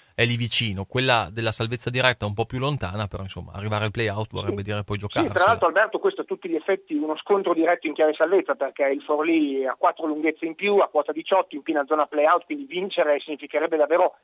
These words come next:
Speaker 2: rientrare assolutamente a pieno titolo sul gruppone, non dimenticando che poi tra l'altro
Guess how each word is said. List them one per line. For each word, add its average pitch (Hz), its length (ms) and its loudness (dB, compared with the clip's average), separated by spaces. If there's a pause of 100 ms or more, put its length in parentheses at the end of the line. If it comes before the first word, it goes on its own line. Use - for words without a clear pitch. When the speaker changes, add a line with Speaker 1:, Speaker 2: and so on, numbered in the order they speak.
Speaker 2:
rientrare 165 560 2
assolutamente 165 800 0
a 180 140 0
pieno 156 180 -4
titolo 160 300 -4
sul 170 160 -4
gruppone, 202 460 0 (160)
non 294 140 4
dimenticando 220 600 2
che 170 100 -2
poi 208 140 0
tra 180 140 0
l'altro 190 400 2